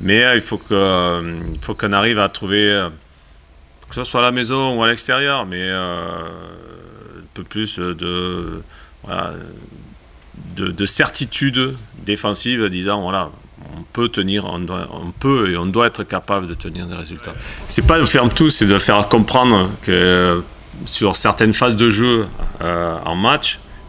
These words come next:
il y a, il y a des moments, et là où on est, on n'est pas très, très, très bon, euh, là, c'est qu'il y a des moments, euh, où la, l'équipe adverse, elle est dangereuse. Et quand on sent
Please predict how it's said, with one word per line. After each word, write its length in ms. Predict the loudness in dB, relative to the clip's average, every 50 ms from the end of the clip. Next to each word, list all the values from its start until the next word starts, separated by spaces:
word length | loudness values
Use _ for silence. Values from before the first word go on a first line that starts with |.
| -18 -14 -6
il 80 | -2 0
y 40 |
a, 60 | 0 0
il 140 | 0 0
y 80 | 0 0
a 40 | 2
des 120 | 4 4
moments, 440 | 4 4 4 4 2 2 0 -2 -6 -12 -20 -20 -20 -20 -20 -20 -20 -20 -20 -20 -20 -20 -18 -12 -6
et 80 | -2
là 140 | 2 4 4
où 60 | 4
on 120 | 4 4 2
est, 160 | 2 2 2
on 120 | 2 0
n'est 120 | 0 -2 -4
pas 160 | -4 -4 -6
très, 220 | -4 -4 -6 -6
très, 180 | -6 -8 -12 -14
très 160 | -10 -8 -6
bon, 320 | -4 -2 -2 -2 -2 -2
euh, 220 | -4 -4 -4 -4 -2
là, 180 | -2 -2 0
c'est 180 | 0 -2 -4 -4
qu'il 120 | -4 -4
y 20 | -4
a 40 | -2
des 100 | -2 0
moments, 440 | 0 2 2 2 2 2 0 -2 -6 -12 -20 -20 -20 -20 -20 -20 -20 -20 -20 -18 -12 -6
euh, 460 | -2 0 2 2 2 2 0 0 -2
où 440 | -2 -2 -2 -2 -2 -2 -2 0 0
la, 260 | 0 2 2 2 2
l'équipe 340 | 0 -2 -4 -6 -6 -2 -2
adverse, 640 | -2 0 2 2 2 2 2 -2 -4 -6 -8 -12 -16 -12 -4
elle 160 | 0 2 2
est 60 | 2 2
dangereuse. 560 | 0 0 -2 -4 -4 -4 -4 -4 -4 -4 -6 -6 -8 -10 -14 -16 -18 -18 -18 -12 -6
Et 140 | -6 -6 -2
quand 500 | 0 2 4 4 4 2 2 2 0 0
on 60 | 0
sent 260 | -2 -2 -2 -2